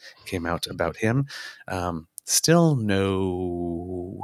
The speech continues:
sense as to whether or not those are true or not, but hopefully we'll get into that during the show. Uh, we have some, uh, polling information for you as well, if we have time to fit it all in. And of course, the big story today, probably the only story that could displace,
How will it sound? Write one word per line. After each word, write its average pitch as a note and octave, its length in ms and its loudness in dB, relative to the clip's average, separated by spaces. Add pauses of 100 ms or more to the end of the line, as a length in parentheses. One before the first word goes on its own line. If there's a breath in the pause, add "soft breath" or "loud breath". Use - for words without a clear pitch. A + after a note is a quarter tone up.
sense - 560 2
as F2 200 0
to - 140 -2
whether F2 200 0
or F2 40 -2
not D#2+ 140 -4
those F2 180 -6
are E2 100 -6
true - 240 -2
or G2 100 0
not, C3 280 2
but - 200 -4
hopefully - 320 -4
we'll E2+ 100 0
get E2+ 180 -2
into E2+ 180 -4
that F2 160 2
during E2+ 280 -2
the E2+ 80 -6
show. B2+ 400 6 (400 loud breath)
Uh, F#2 280 2
we F2+ 180 -2
have E2+ 300 0
some, F#2 380 0
uh, E2+ 240 -10
polling G#2 480 -2
information G#2 600 -2
for - 180 -2
you F#2+ 240 0
as F2+ 220 -2
well, A#2 320 2
if - 160 -6
we F#2 60 -4
have F2+ 100 -4
time F2+ 200 -2
to F2 60 -4
fit F2+ 220 -4
it F2+ 100 -8
all F2+ 180 -6
in. C#3 240 2 (440 loud breath)
And G#2 260 -2
of - 100 -16
course, G#2+ 300 0
the - 120 -10
big - 240 -4
story F2+ 440 0
today, G2+ 360 0
probably - 420 -10
the - 160 -4
only A#2 260 -2
story F2 360 -4
that F2 220 -4
could F2 240 -2 (280)
displace, - 720 2